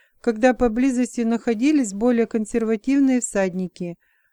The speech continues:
а Аларанта была себе на уме. Торен усмехнулась. Королева явно подражала своей всаднице.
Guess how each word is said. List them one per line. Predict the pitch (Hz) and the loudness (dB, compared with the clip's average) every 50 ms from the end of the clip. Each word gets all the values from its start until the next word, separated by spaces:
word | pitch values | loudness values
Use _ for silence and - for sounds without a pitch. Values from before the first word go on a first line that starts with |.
| _ _ - | _ _ -2
а | 208 226 233 240 | 0 2 4 4
Аларанта | 247 254 269 285 294 359 392 403 349 - 262 | 4 4 2 2 2 0 -2 -2 -2 -2 -2
была | 220 214 247 247 254 254 247 | 0 0 0 2 2 0 -2
себе | - - 240 208 208 254 277 277 | -4 -6 -6 -4 -2 0 0 2
на | 262 254 240 | 2 2 0
уме. | 233 214 196 185 175 165 160 156 _ _ _ _ _ _ _ _ _ _ _ _ _ _ _ _ _ _ | 0 0 -2 -2 -4 -6 -8 -10 _ _ _ _ _ _ _ _ _ _ _ _ _ _ _ _ _ _
Торен | - 311 311 320 302 285 285 | 2 4 4 6 6 6 6
усмехнулась. | 277 - - 269 269 269 - - 233 214 208 190 185 180 175 - - _ _ _ _ _ _ _ _ | 4 2 2 2 2 2 2 0 -2 -2 -2 -2 -4 -4 -6 -8 -14 _ _ _ _ _ _ _ _
Королева | - 262 277 285 277 277 285 285 262 | 2 4 6 6 6 6 4 4 4
явно | 277 277 247 269 320 359 381 370 359 277 | 2 2 2 2 2 2 2 0 0 0
подражала | - 285 233 262 262 262 233 247 269 269 269 262 | 0 -2 0 2 2 2 2 2 2 2 2 2
своей | 247 - 233 240 247 240 240 240 233 | 0 -2 -2 -2 0 0 0 -2 -2
всаднице. | - - - 214 202 190 175 185 185 - - - - 170 170 | -4 -2 0 0 0 0 -2 -6 -8 -8 -10 -14 -14 -14 -14